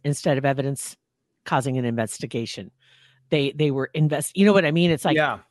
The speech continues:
Speaker 1: they were trying to connect dots that they knew were connected, but they tainted evidence that proved it, and they couldn't go back
Speaker 2: Mm-hmm.
Speaker 1: and use it. So they had to find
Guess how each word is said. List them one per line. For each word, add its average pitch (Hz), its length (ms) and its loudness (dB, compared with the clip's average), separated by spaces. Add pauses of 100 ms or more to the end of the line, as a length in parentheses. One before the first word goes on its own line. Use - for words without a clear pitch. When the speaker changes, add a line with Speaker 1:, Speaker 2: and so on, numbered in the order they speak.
(340)
Speaker 1:
they 175 180 4
were 165 80 0
trying 185 220 -2
to 175 60 -4
connect 156 360 -8
dots 147 320 0
that 151 160 -4
they 139 120 -4
knew 175 460 6 (480)
were 170 100 2
connected, 170 540 0
but 156 160 -2
they 139 180 0 (100)
tainted 165 420 -4 (100)
evidence 185 540 -4
that - 200 -4
proved 185 300 0
it, 277 180 0 (640)
and 147 100 -2
they 139 100 -2
couldn't 165 400 0 (140)
go 143 120 4
back 127 440 -6 (220)
Speaker 2:
Mm-hmm. 113 260 -4 (260)
Speaker 1:
and 160 140 -2
use 180 200 0
it. 123 80 -14
So 160 120 -10
they 147 80 -8
had 139 180 -12
to 139 60 -12
find 131 340 -10